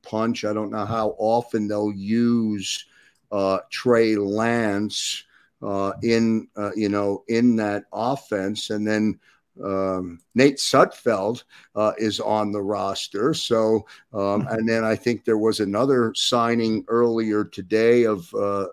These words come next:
Speaker 1: a, a former player who didn't get too deep into camp or didn't get too deep, uh, with this team. Uh, but the forty-niners certainly have the ability to maybe pick a brain or two. I don't know if it means <laughs> anything. I don't even know if that stuff means anything or, anymore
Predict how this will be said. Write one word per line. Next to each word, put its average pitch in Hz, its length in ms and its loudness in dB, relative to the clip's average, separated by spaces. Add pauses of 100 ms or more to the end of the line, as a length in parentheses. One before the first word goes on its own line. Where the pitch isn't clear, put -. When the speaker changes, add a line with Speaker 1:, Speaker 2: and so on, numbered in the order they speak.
Speaker 1:
a, 107 40 -4
a 101 200 -4
former 107 440 -4
player 107 520 0
who 110 160 -2
didn't 110 320 -2
get - 240 -2
too 120 260 -4
deep 113 340 -2
into 101 300 -2
camp 120 560 0
or 101 160 0
didn't 98 280 -6
get 101 200 -4
too 107 240 -8
deep, 107 300 -4 (340)
uh, 104 220 2
with 113 260 2
this 101 240 0
team. 110 580 0 (300)
Uh, 95 280 -2 (100)
but 113 140 -2
the 117 60 -2
forty-niners 120 760 2
certainly 113 380 -2
have 110 240 -2
the 104 80 0
ability 107 480 0
to 92 260 -2
maybe 110 300 -2
pick - 280 -6
a 104 60 -2
brain 117 340 2
or 101 120 0
two. 113 300 -2
I 113 40 -2
don't 110 140 0
know 107 100 -2
if - 100 -8
it 92 120 -8
means 123 320 2
<laughs> 117 80 2
anything. 131 280 0
I 220 60 6
don't 143 140 4
even 117 100 -2
know 117 80 0
if 113 80 -4
that 113 180 4
stuff - 280 -6
means 113 240 -2
anything 107 400 -6
or, 107 120 -10
anymore 113 540 -4